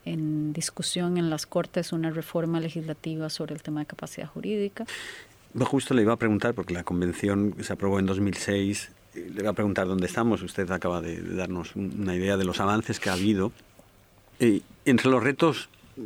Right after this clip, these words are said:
Speaker 2: si tiene alguno más me puede decir, pero uno de ellos siempre aparece es la marginación. ¿Cuáles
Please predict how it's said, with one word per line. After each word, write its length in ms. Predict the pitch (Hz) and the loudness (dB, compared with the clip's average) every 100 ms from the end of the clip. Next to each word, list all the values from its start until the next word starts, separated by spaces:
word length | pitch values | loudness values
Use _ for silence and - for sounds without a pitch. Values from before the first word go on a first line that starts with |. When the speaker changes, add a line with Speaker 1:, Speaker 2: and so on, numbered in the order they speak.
| 87 - | -12 -8
Speaker 2:
si 180 | - | -4
tiene 200 | 92 107 | 2 4
alguno 260 | 107 110 110 | 6 6 6
más 160 | 110 110 | 6 4
me 120 | 107 | 4
puede 160 | 110 | 6
decir, 240 | 104 131 120 | 6 4 4
pero 240 | 113 107 - - - - - | 4 2 0 -18 -20 -20 -2
uno 240 | 151 143 147 | 6 8 8
de 80 | 143 | 6
ellos 220 | 139 123 | 6 6
siempre 320 | 127 123 117 | 6 6 4
aparece 420 | 92 101 107 123 | 2 0 0 2
es 60 | 104 | 2
la 80 | 87 | 2
marginación. 760 | 85 - 82 - 85 71 71 - - - - - - - - - - - - - - - | 0 0 -2 0 -2 -4 -6 -14 -20 -20 -16 -16 -16 -16 -18 -20 -20 -20 -20 -20 -14 0
¿Cuáles 340 | 139 180 - | 2 4 2